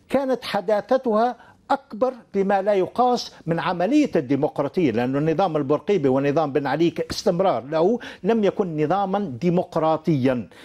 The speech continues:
إذن الحداثة مسألة على غاية الأهمية. نحن في ظل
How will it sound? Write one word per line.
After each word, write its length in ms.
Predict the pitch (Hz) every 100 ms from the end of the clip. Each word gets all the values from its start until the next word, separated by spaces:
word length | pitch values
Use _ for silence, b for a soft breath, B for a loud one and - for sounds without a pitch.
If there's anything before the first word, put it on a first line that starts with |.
| B -
إذن 240 | 151 160 -
الحداثة 720 | 165 - 160 214 240 214 214 - -
مسألة 440 | 175 - - 180
على 220 | 180 156
غاية 220 | 151 196 180
الأهمية. 540 | 165 - 143 135 104 B B B
نحن 440 | 240 - 240 247 -
في 200 | - 160
ظل 340 | 151 240 226